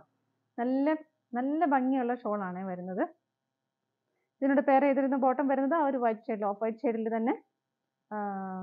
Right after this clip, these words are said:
കോട്ടണിലാണ് ട്ടോ വരുന്നത്. Price വരുന്നത് എണ്ണൂറ്റി തൊണ്ണൂറ്റി ഒൻപത് രൂപയാണ്. നമുക്ക് ഇതിന്റെ അടുത്ത ഷെയ്ഡിലേക്ക് പോകാം. നെക്സ്റ്റ് വരുന്നത് നല്ലൊരു blue ഷെയ്ഡിലാണ്. അതിനകത്ത് white color, white, red എല്ലാത്തിൻ്റെ ഒരു മൾട്ടി കളർ ആയിട്ടുള്ള combination ആണ് വരുന്നത്. ഇതുപോലെ ചെസ്റ്റ് ഏരിയയിൽ ഇതുപോലെ ഭംഗിയായിട്ട് ആ ഒരു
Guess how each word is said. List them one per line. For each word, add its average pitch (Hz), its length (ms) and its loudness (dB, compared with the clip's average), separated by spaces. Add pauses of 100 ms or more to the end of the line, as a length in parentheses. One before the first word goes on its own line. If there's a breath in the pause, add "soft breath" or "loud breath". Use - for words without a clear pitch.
(340)
കോട്ടണിലാണ് 262 680 2
ട്ടോ 208 80 -2
വരുന്നത്. 160 340 -6 (920)
Price 240 240 0
വരുന്നത് 262 260 0
എണ്ണൂറ്റി 240 240 -2
തൊണ്ണൂറ്റി 240 340 -4
ഒൻപത് 233 400 -2
രൂപയാണ്. 240 380 0 (260)
നമുക്ക് 214 220 -8
ഇതിന്റെ 214 160 -4
അടുത്ത 220 240 -6
ഷെയ്ഡിലേക്ക് 180 400 -12
പോകാം. - 180 -20
നെക്സ്റ്റ് 302 280 -2
വരുന്നത് 330 240 6
നല്ലൊരു 294 240 6
blue 269 280 4
ഷെയ്ഡിലാണ്. 226 560 0 (680)
അതിനകത്ത് 226 340 0
white 226 220 0
color, 226 160 0 (160)
white, 220 360 -4
red 208 260 0
എല്ലാത്തിൻ്റെ 247 440 0
ഒരു 254 120 -2
മൾട്ടി 220 180 -4
കളർ 226 100 0
ആയിട്ടുള്ള 226 240 -2
combination 196 440 -6
ആണ് 214 100 -4
വരുന്നത്. 196 220 -2
ഇതുപോലെ 214 220 0
ചെസ്റ്റ് 220 300 -4
ഏരിയയിൽ 214 200 0
ഇതുപോലെ 220 320 -2
ഭംഗിയായിട്ട് 190 440 -6
ആ 196 40 0
ഒരു 196 140 -2